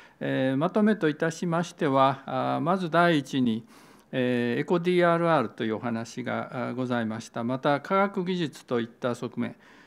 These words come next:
このような、あー、日本の、お、知見、えー、また技術、これを国際社会に使いやすい形で、えー、提供するということが非常に大事であるという点が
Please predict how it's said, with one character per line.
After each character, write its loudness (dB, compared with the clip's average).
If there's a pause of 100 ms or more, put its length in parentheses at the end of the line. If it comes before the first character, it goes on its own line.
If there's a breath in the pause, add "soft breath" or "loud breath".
(180 soft breath)
こ -2
の 4
よ 2
う 0
な、 2
あ -10 (240)
ー、 0
日 0
本 0
の、 0
お、 -4
知 -18
見、 0 (440 soft breath)
え -2
ー、 -2
ま -2
た -4
技 -4
術、 -6 (480 soft breath)
こ 0
れ 2
を 2
国 -6
際 0
社 2
会 2
に 2 (240 soft breath)
使 0
い 2
や 4
す -4
い -2
形 -2
で、 2
え -2
ー、 -8
提 0
供 0
す -10
る -6
と -10 (180)
い -10
う -4
こ -2
と 0
が 6
非 -2
常 -2
に -2
大 0
事 -10
で -2
あ 2
る -4
と -4
い -2
う -6
点 -4
が -4